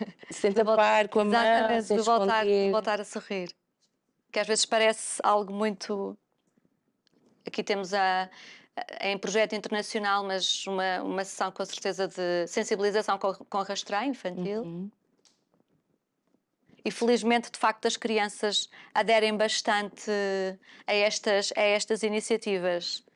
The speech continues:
Speaker 2: E são, são ótimos público-alvo. <laughs>
Speaker 1: Ai, começar desde pequeninos, porque há adultos que têm muito medo do dentista.
Speaker 2: Sim, sim. <laughs>
Speaker 1: E, e qual é, então, falando aqui,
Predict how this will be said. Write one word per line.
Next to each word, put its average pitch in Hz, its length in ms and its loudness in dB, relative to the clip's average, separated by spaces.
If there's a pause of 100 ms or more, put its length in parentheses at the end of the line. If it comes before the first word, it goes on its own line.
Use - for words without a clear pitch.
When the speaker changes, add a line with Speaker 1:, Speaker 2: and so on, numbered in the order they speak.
(240)
Speaker 2:
E 196 120 -4
são, 185 720 0 (200)
são 247 260 4
ótimos 254 440 4
público-alvo. 208 640 2 (720)
<laughs> - 580 -20
Speaker 1:
Ai, 214 140 0
começar 175 380 0
desde 175 240 0
pequeninos, 208 800 2
porque - 300 0
há 240 100 6
adultos 233 800 6
que - 120 -4
têm 180 160 4
muito 175 320 2
medo 202 240 4
do - 20 2
dentista. 285 720 2
Speaker 2:
Sim, 349 400 4
sim. 208 240 4
<laughs> 262 840 2 (560)
Speaker 1:
E, 277 380 4
e 262 40 0
qual 339 260 4
é, 339 260 6
então, 240 360 4
falando 254 400 4
aqui, 240 420 2